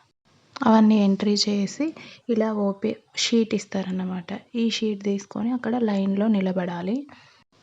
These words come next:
ఈ పేపర్లో మాది ఫిఫ్టీ ఫైవ్ నెంబర్ ఉంది కదా, ఆ నెంబర్ అనేది డిస్‌ప్లే అయ్యేంత వరకు అక్కడ కూర్చోవాలి. మా నెంబర్ వచ్చిన తర్వాత మేము వెళ్ళాలన్నమాట లోపలికి. ఫస్ట్ బీపీ చెక్ చేసేసి బుక్లో ఎంటర్ చేస్తారు.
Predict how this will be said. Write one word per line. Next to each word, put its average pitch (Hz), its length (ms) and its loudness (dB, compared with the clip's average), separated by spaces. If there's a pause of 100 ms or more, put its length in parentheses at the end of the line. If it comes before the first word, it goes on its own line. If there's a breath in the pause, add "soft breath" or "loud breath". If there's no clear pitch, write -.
(320 loud breath)
ఈ 247 80 8
పేపర్లో 226 520 4
మాది 220 240 2
ఫిఫ్టీ 220 360 -2
ఫైవ్ 214 240 2
నెంబర్ 196 280 2
ఉంది 190 240 0
కదా, 208 280 -2 (340 loud breath)
ఆ 208 60 2
నెంబర్ 214 380 2
అనేది 220 280 2
డిస్‌ప్లే 208 460 -2
అయ్యేంత 196 340 0
వరకు 202 320 -4
అక్కడ 202 180 0
కూర్చోవాలి. 202 640 -4
మా 226 140 4
నెంబర్ 202 320 2
వచ్చిన 202 240 -2
తర్వాత 208 340 -4
మేము 240 160 4
వెళ్ళాలన్నమాట 196 800 -2
లోపలికి. 190 440 -6 (600)
ఫస్ట్ - 440 -6
బీపీ 226 320 -6
చెక్ 208 360 -6
చేసేసి 214 500 -6
బుక్లో 220 380 -8
ఎంటర్ 202 400 -8
చేస్తారు. 202 480 -8